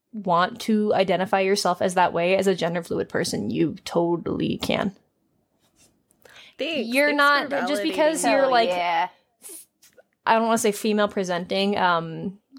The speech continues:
Speaker 1: female presenting gender fluid, that doesn't mean that you're not gender fluid. Even if, like, using she, her pronouns, but being, like, trans is still a thing. You're, like, a trans man, you can still use she, her pronouns. That doesn't matter.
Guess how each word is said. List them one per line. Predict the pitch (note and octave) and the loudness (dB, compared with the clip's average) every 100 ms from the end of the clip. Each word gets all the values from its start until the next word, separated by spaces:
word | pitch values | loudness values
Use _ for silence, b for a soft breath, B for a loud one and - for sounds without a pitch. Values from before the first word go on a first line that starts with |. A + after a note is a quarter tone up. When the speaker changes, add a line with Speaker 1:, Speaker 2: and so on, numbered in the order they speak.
| _ _ | _ _
Speaker 1:
female | - A#3 A3 | 0 2 4
presenting | A3 A#3 G#3 F3+ G3 | 2 0 0 0 0
gender | F#3 F3+ | 0 -2
fluid, | F3 F#3 F3+ G3 | -4 -2 -2 0
that | F#3+ | 0
doesn't | F#3+ G3 F#3 | 0 0 -4
mean | D#3 | -4
that | F3 | -6
you're | F3 F#3 | -6 -6
not | F#3 D3+ D#3+ - - - - | -4 -2 -2 -4 -8 -16 -12
gender | C4+ C4+ C4+ | -2 0 -2
fluid. | - C#4 C#4+ C#4+ C#4+ B B B - | -2 -2 2 2 0 B B B -2
Even | A3+ A3+ | 2 4
if, | A3 | 4
like, | G#3+ G3+ - _ | 2 0 -4 _
using | A3 A3+ A#3 A#3+ | 0 2 4 2
she, | B3 A3+ | 2 2
her | A#3 | 0
pronouns, | A#3 A3 A3+ A3+ A#3 A3 | 2 2 4 2 2 0
but | G3+ | 0
being, | G#3 G#3 G3+ | 2 0 0
like, | F#3+ E3 - | -2 -4 -4
trans | F#3+ F#3+ F3 | -4 -2 -2
is | E3+ | -2
still | - F3+ | 0 0
a | E3 | 0
thing. | F#3+ F3+ E3+ F3 | -2 -2 -4 -4
You're, | F#3+ | -2
like, | F#3 | 0
a | F#3+ | 0
trans | G3 F#3 F#3 | 0 -2 -2
man, | F3+ E3+ F#3 | -2 -2 -2
you | F#3 | -2
can | G3 | -2
still | A3+ | 0
use | A3 F#3+ | 0 0
she, | - F3 | -2 -4
her | E3+ | -4
pronouns. | F3+ G3+ F3 F3+ G3 - _ b b b b _ | -2 -2 -2 -6 -8 -12 _ b b b b _
That | G#3+ G#3+ | 0 4
doesn't | A3 G3 F3 | 2 2 -2
matter. | E3 - F#3 | -6 -6 -10